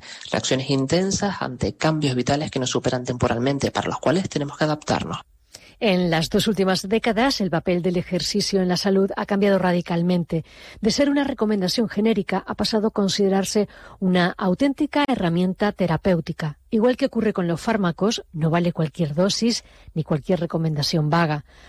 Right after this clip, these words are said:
Speaker 2: Los mayores beneficios se observaron cuando el ejercicio estaba bien pautado, con una frecuencia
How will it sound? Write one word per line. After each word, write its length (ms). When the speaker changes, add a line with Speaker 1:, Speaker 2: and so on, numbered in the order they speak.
Speaker 2:
Los 100
mayores 320
beneficios 580
se 100
observaron 500
cuando 240
el 60
ejercicio 680
estaba 360
bien 200
pautado, 560
con 140
una 160
frecuencia 680